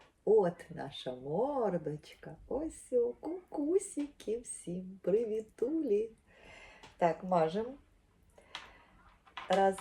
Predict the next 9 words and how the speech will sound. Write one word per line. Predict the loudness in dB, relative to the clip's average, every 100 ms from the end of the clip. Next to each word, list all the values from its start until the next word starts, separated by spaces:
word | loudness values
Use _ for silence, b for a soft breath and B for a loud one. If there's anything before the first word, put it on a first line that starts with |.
| 2
один | 2 4 4 4
раз | 4 2 -2
намазали | -4 0 2 2 4 6 6
і | 4 0 -6
вже | -2 2 2
було | 0 0 -2 -2 _
трошки | -2 0 -2 -8 -8
краще. | -2 0 2 0 -2 -8 -2 4 4 2 -6 _ b b b b b _
Тож, | -8 -6 -6 -10 -14